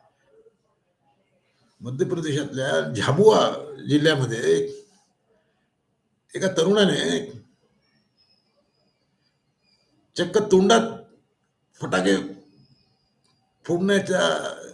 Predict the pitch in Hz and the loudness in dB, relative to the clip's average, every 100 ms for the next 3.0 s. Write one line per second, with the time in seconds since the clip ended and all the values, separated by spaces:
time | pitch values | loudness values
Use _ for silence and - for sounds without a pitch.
0 | - - - _ _ _ _ _ _ _ | -20 -20 -20 _ _ _ _ _ _ _
1 | _ _ _ _ _ _ _ - 170 190 | _ _ _ _ _ _ _ -4 2 2
2 | - 156 170 185 143 170 - - 117 | 2 0 2 0 0 -2 -2 -4 -10